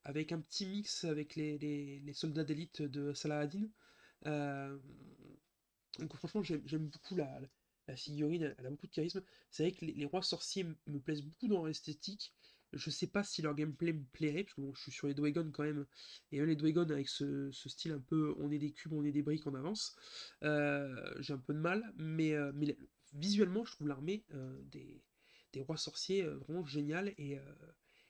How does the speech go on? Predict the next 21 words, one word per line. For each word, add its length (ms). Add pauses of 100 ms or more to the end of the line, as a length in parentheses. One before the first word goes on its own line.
(140)
et 120
vraiment, 420
euh, 220 (380)
elle 120
me 40
fait, 280
elle 100
me 60
fait 140
hésiter 300
sur 180
mes 120
Dwaygon. 260 (1600)
Passons 280 (320)
à 80
la 100
suite 220
si 140
vous 80 (120)
voulez 180
bien. 800